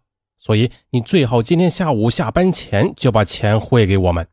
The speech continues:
张小云放下电话，顿时愁上心来。自己的十万元积蓄已经全汇给他们了，现在呢，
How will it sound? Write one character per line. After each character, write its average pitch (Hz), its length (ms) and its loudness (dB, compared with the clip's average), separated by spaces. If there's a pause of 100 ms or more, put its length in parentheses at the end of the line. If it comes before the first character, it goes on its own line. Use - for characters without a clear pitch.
(720)
张 113 260 2
小 107 200 0
云 107 180 2
放 113 220 0
下 101 140 -2
电 107 200 0
话， 110 220 -4 (160)
顿 117 220 2
时 104 180 -2
愁 95 340 -4
上 95 200 -2
心 87 180 -6
来。 82 100 -16 (680)
自 262 220 0
己 208 120 -2
的 202 100 0
十 - 280 -4
万 240 180 2
元 156 160 2
积 160 200 0
蓄 156 160 0 (100)
已 110 140 -2
经 139 200 0
全 113 480 -4
汇 165 260 0
给 104 120 -4
他 95 180 -4
们 82 120 -6
了， 82 80 -18 (440)
现 120 320 0
在 131 160 0
呢， 120 140 -6